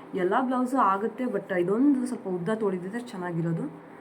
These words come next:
So ಯಾವಾಗಾದ್ರೂ, ಆ, ರೆಡ್ ಕಲರ್ ಬಟ್ಟೆ ತಂದುಬಿಟ್ಟು, ಸಿಲ್ಕ್ ಬಟ್ಟೆ ತಂದು ಹೊಲಿಸ್ಬೇಕು ಅಂತ ಅಂದ್ಕೊಂಡಿದ್ದೀನಿ. So ನೋಡ್ಬೇಕು. ಬ್ಯಾಕ್ ಸೈಡ್ ಈ ಥರ ರೌಂಡ್ ಕೊಟ್ಟು just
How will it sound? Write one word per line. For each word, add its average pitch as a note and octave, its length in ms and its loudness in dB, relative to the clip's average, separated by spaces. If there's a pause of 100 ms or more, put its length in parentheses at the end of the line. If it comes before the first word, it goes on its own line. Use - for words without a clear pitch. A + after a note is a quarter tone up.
(280)
So G3+ 160 4
ಯಾವಾಗಾದ್ರೂ, G#3 640 0
ಆ, G3 760 -2
ರೆಡ್ E3+ 240 0
ಕಲರ್ G3 680 2
ಬಟ್ಟೆ E3+ 200 -2
ತಂದುಬಿಟ್ಟು, F#3+ 580 0
ಸಿಲ್ಕ್ G3 400 -4 (640)
ಬಟ್ಟೆ F#3+ 140 -6
ತಂದು G3+ 260 2
ಹೊಲಿಸ್ಬೇಕು F#3 440 -2
ಅಂತ F3 180 -4
ಅಂದ್ಕೊಂಡಿದ್ದೀನಿ. E3+ 640 0 (520)
So F3 80 -8 (800)
ನೋಡ್ಬೇಕು. F#3+ 640 -2 (1120)
ಬ್ಯಾಕ್ F#3+ 220 2
ಸೈಡ್ G3 280 0
ಈ E3+ 40 -2
ಥರ F#3 200 -6
ರೌಂಡ್ F#3 420 -2
ಕೊಟ್ಟು G3+ 260 -8
just G#3 380 -8